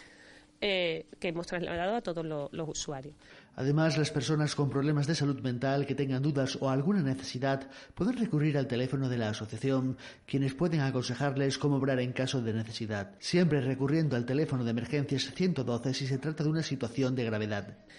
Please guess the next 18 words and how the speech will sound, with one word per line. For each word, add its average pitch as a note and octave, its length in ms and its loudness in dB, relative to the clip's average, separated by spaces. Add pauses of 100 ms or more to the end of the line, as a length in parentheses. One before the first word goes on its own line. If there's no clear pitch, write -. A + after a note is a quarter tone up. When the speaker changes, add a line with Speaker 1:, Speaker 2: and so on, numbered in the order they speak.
(160)
Speaker 1:
Todas E4+ 240 4
las D#4 100 0
personas C4 320 -2
que A3 120 -4
tengan A#3 200 -2
un A3+ 120 0
problema A3 320 -4
de A3+ 80 -4
salud F#3+ 280 -6
mental, D#3+ 460 -6 (1120)
que F3+ 120 -2
no E3+ 120 -2
sean F#3+ 220 -2
usuarios F3+ 420 -2
de F3+ 60 0
acefep F#3+ 480 -4
o F3 100 -4
sí - 280 -4